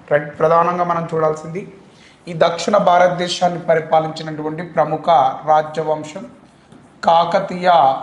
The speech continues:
రాజ్యవంశము అని చెప్తున్నాం. ఏమంటున్నామండి? కాకతీయులు అని చెప్పి గుర్తుపెట్టుకోవాలా. మరి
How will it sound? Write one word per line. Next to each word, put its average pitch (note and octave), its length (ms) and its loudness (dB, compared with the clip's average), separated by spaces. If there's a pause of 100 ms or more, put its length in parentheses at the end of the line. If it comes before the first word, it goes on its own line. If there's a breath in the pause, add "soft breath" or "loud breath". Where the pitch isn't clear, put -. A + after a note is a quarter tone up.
(140)
రాజ్యవంశము D#3 1080 -4
అని C3+ 140 -12
చెప్తున్నాం. A#2 400 -18 (760 loud breath)
ఏమంటున్నామండి? F3 580 -4
కాకతీయులు D#3+ 1040 0
అని D3+ 100 -4
చెప్పి D3+ 600 -8 (100)
గుర్తుపెట్టుకోవాలా. C#3+ 800 -2 (760 loud breath)
మరి F#3 180 4